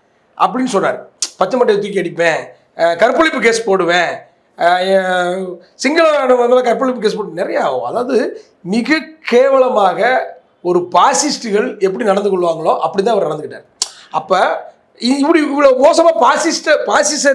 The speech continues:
நோக்கத்தோட செயல்படக்கூடிய இந்த சீமானுக்கு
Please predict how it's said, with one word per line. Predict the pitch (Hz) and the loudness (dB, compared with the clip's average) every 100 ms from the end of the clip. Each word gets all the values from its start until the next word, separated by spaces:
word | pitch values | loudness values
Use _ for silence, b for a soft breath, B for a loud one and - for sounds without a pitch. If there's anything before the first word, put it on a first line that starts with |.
| 254 254 | 4 2
நோக்கத்தோட | 262 254 262 254 | 2 4 4 4
செயல்படக்கூடிய | 254 247 233 - 196 196 269 359 - B B _ | 2 2 0 -2 -2 0 0 -2 -8 B B _
இந்த | 233 277 277 240 240 220 214 214 202 196 185 180 - - | 0 4 4 4 2 2 2 0 -2 -8 -12 -16 -18 -6
சீமானுக்கு | - 262 233 190 - | -2 0 2 0 -2